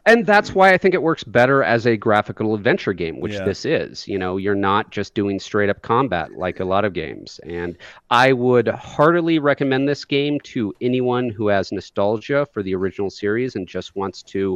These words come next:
Speaker 2: I love
Speaker 1: have a few episodes that you have never seen before.
Speaker 2: I love
Speaker 1: It's,
Speaker 2: it when
Speaker 1: it's
Speaker 2: shit
Speaker 1: a
Speaker 2: like that
Speaker 1: hidden
Speaker 2: exists.
Speaker 1: gem.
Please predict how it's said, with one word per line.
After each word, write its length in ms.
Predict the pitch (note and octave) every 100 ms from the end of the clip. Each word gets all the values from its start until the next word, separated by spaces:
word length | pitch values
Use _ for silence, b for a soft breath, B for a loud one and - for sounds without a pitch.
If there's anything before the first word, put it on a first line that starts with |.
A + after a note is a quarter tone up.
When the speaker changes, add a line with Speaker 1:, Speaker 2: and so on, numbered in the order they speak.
| -
Speaker 2:
I 80 | C#3
love 300 | F#2+ F#2+ F#2
Speaker 1:
have 160 | G#2
a 60 | A#2
few 340 | - C#3 C#3
episodes 640 | B2 - - - G#2+ F#2 -
that 160 | G2
you 140 | G#2+ G#2
have 120 | F#2+
never 300 | G2+ G2 G#2
seen 280 | - G#2+ F#2+
before. 320 | - - -
Speaker 2:
I 40 |
love 340 | A2+ A#2 B2+ A#2
Speaker 1:
It's, 80 | G#2+
Speaker 2:
it 20 |
when 100 | F#2+
Speaker 1:
it's 60 |
Speaker 2:
shit 140 | - G#2+
Speaker 1:
a 20 |
Speaker 2:
like 180 | F#2 E2
that 140 | E2
Speaker 1:
hidden 200 | D#3 C#3+ B2+
Speaker 2:
exists. 340 | F#2+ D#2+
Speaker 1:
gem. 20 | -